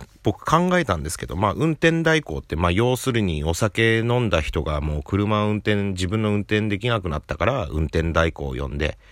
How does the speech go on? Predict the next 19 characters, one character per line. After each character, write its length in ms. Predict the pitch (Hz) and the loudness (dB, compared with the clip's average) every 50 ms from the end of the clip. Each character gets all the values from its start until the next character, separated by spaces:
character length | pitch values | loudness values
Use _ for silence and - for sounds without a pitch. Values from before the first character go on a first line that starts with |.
| - - - - - - - - - - - - | -20 -20 -20 -20 -20 -20 -20 -20 -20 -20 -4 0
で、 80 | - 123 | 0 2
運 140 | 113 110 110 | 2 2 2
転 180 | - 120 117 | 0 0 2
代 240 | 117 120 123 120 110 | 2 2 2 2 2
行 180 | - 110 101 90 | 2 2 2 2
の 80 | 85 | 0
人 140 | 78 - - | 0 -2 -2
が 100 | 78 78 | -2 -2
来 120 | - - | -2 0
た 100 | - 104 | 0 2
ら、 160 | 95 90 87 90 | 2 2 2 2
ま 100 | 87 82 | 0 0
あ、 40 | |
二 260 | 76 - - - 92 90 | 0 0 0 2 2 2
人 160 | 90 90 90 | 2 2 0
乗 80 | 90 | -2
っ 20 | 87 | -2
て 180 | - - 110 | -2 -2 -2
て、 300 | 90 - 147 143 95 - | 0 0 0 0 0 -4